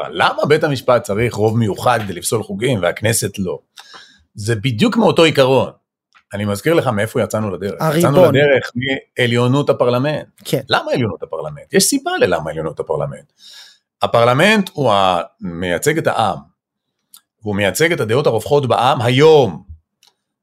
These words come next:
Speaker 1: כלומר, רוב רגיל בכנסת זה רוב העם. ואנחנו מתייחסים ברצינות לרוב העם, ולכן,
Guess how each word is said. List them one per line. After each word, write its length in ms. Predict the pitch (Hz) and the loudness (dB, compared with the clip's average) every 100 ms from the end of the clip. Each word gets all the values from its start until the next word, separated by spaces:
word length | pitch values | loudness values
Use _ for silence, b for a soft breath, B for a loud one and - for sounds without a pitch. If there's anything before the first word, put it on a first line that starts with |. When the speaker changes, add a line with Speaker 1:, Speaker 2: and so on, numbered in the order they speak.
| _ | _
Speaker 1:
כלומר, 360 | - 139 175 120 | -2 2 4 4
רוב 640 | 98 135 202 180 107 101 | 4 6 6 4 0 0
רגיל 280 | 117 135 180 | 0 2 2
בכנסת 540 | 120 - 208 196 190 | 2 0 0 2 0
זה 80 | 147 | 4
רוב 180 | 147 175 | 4 6
העם. 280 | 190 135 78 - _ _ _ _ | 4 2 -2 -10 _ _ _ _
ואנחנו 540 | 95 95 143 214 196 | -2 2 2 2 0
מתייחסים 360 | 139 127 - 190 | 0 0 0 2
ברצינות 420 | 185 190 226 269 | 2 2 2 2
לרוב 240 | 208 113 90 | 4 2 2
העם, 260 | 82 76 73 | -2 -4 -4
ולכן, 380 | 90 - 190 | -4 0 -2